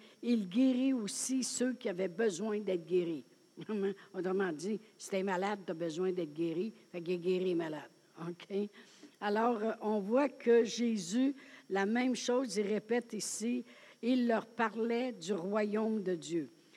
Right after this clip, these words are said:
Maintenant, je vais aller à Luc dix, puis après ça, je vais commencer à éclaircir des choses. Amen.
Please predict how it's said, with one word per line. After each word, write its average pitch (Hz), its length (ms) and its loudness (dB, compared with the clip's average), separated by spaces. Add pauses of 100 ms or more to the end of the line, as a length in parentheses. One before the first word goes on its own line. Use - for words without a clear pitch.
(180)
Maintenant, 226 400 4
je 233 80 -2
vais 233 60 0
aller 214 180 2
à 226 60 2
Luc 233 220 0
dix, 240 300 -2
puis 214 120 -6
après 185 220 -4
ça, 233 220 -4
je 208 160 -8
vais 185 360 0
commencer 185 640 -2
à 160 120 -4
éclaircir 185 640 -4
des 165 180 -4
choses. 139 460 -10
Amen. 214 360 -2